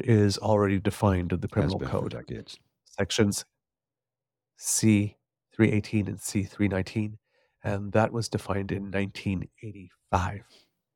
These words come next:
Speaker 1: So, uh, the Prime Minister is not redefining
Speaker 2: No.
Speaker 1: hatred, or not using his personal definition of hatred. He's using the definition of hatred that is already in
Speaker 2: Long
Speaker 1: the Criminal
Speaker 2: established.
Speaker 1: Code since nineteen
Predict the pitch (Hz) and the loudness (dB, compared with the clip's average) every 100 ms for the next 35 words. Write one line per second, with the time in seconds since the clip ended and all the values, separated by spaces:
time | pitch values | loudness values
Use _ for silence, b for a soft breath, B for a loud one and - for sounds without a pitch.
0 | _ _ _ _ _ - b b b b | _ _ _ _ _ -20 b b b b
1 | - - 98 - _ _ _ 110 104 120 | -4 4 4 4 _ _ _ -2 2 4
2 | 113 98 - 95 - 107 - 107 104 107 | 4 0 -2 -4 0 -2 -2 -14 -12 -8
3 | 104 - 95 92 104 - 110 - - 107 | -6 0 0 0 -16 -6 -4 -4 -6 -6
4 | - _ _ _ 104 - 107 104 104 - | -12 _ _ _ -20 -6 -2 2 0 -2
5 | 104 - 95 - 98 98 - 98 - 104 | -10 -6 -6 -4 -2 -2 -2 -8 -8 -6
6 | 104 - 101 101 92 104 98 95 98 101 | -6 -2 -2 -2 2 2 2 -4 -4 -6
7 | - 87 - 90 101 - 95 98 101 - | -6 -12 -12 -12 -12 -8 -4 -2 -4 0
8 | 110 107 101 98 98 - 104 98 - _ | 0 0 0 -2 -2 -12 -12 -14 -20 _
9 | _ 143 135 120 90 87 92 - 87 87 | _ -2 -2 -2 -4 -4 -8 -4 -4 -4
10 | - _ _ _ _ _ - 110 95 - | -10 _ _ _ _ _ 0 2 2 0
11 | - _ _ 98 95 - 87 92 | -10 _ _ 0 0 -2 -8 -8